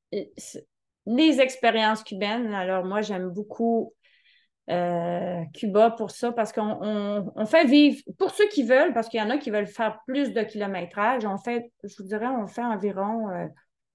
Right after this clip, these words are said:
de quarante, cinquante kilomètres par jour à cent, cent vingt. Fait que s-, les gens choisissent la distance qu'ils veulent, mais souvent, on va proposer une activité à faire. On peut aller au marché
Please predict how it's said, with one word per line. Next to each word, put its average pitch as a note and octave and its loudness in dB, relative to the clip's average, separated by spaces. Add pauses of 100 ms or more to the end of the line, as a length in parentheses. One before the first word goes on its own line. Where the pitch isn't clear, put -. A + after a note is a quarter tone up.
(320)
de G#3+ 2
quarante, C#4+ 4
cinquante C4 2
kilomètres A#3 0
par A3 2
jour A3+ 0
à G#3+ 4
cent, A3 -4
cent G#3 -4
vingt. A3 -2
Fait G3 -2
que - -14
s-, - -20
les G#3+ 2
gens C4 2
choisissent B3 0
la A3 -2
distance G#3+ -2
qu'ils G3+ -6
veulent, B3 2
mais B3 2
souvent, A#3 -4
on B3 -2
va A3+ 0
proposer G#3+ -4
une A3 -2
activité G3 -8
à F#3+ -4
faire. F#3 -8 (440)
On F#3+ 0
peut A3 2
aller G#3 8
au G#3 6
marché A3 0